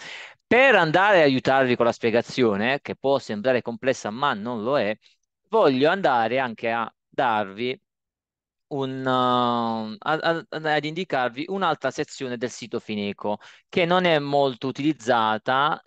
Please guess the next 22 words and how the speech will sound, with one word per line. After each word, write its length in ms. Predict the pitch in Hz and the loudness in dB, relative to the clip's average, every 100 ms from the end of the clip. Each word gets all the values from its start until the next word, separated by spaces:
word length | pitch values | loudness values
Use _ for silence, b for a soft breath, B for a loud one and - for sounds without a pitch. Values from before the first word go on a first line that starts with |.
| _ | _
immagino 920 | - 127 123 113 104 98 117 143 185 _ | -12 -6 -2 -2 -2 -6 -8 -8 -10 _
che 140 | - 104 | -12 -6
molti 320 | 110 123 113 | -2 -2 -2
di 100 | 107 | -4
voi 360 | 104 120 107 101 | 2 2 2 0
forse 440 | 117 113 - 98 B B B B _ - | -2 -6 -8 -12 B B B B _ -6
non 200 | 127 131 | 0 2
la 80 | 123 | 2
utilizzano 520 | 117 131 117 120 135 | 2 0 -2 -2 -2
tanto, 440 | 127 110 104 104 | -2 -2 -4 -4
anche 320 | 110 120 110 | -2 -2 -6
se 380 | 101 113 104 - _ _ | -6 -2 -2 -4 _ _
a 120 | - 107 | -10 -4
mio 140 | 120 | -4
avviso 320 | 127 147 - | -4 -6 -4
è 80 | 104 | -4
fondamentale, 1080 | - 156 143 113 120 147 123 104 95 107 - | -4 -6 -2 -2 -2 -4 -2 -2 0 -4 -6
ed 160 | - 117 | -4 -2
è 160 | 110 - | -4 -4
piattaforme, 920 | 185 160 135 117 104 107 110 139 190 _ _ _ _ _ - | -6 -4 -4 -4 -6 -6 -6 -10 -12 _ _ _ _ _ 0
learning 380 | 175 160 131 | 2 2 -2
center, 640 | 113 107 92 87 - 123 | -4 -6 -6 -6 -4 -4